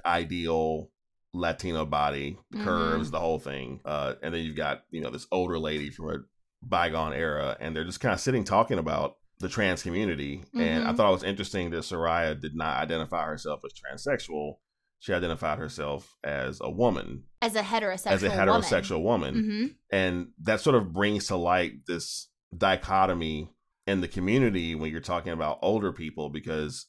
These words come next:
Speaker 1: for them, it was very much about becoming a woman, passing as a
Speaker 2: Mm-hmm.
Speaker 1: woman, being accepted as a woman. And more recently, that shift has been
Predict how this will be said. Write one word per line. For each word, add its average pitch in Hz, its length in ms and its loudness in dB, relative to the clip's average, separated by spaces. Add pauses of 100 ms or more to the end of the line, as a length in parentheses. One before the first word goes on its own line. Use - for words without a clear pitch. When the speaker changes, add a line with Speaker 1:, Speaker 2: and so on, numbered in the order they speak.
(140)
Speaker 1:
for 85 180 -6
them, 101 440 2
it 76 80 0
was 85 180 -2
very 90 220 0
much 82 280 -2
about 78 400 -2 (280)
becoming 98 440 2
a 90 40 4
woman, 82 580 0 (260)
passing 92 720 2 (100)
as 95 200 0
a 107 40 0
Speaker 2:
Mm-hmm. 107 100 -2
Speaker 1:
woman, 82 520 -2 (360)
being 95 220 2
accepted 90 440 0
as 85 180 2
a 82 60 -2
woman. 78 600 -4
And 80 480 -4
more 85 280 0
recently, 87 600 0 (100)
that 85 200 0
shift - 440 -2
has 82 180 -4
been 78 500 -4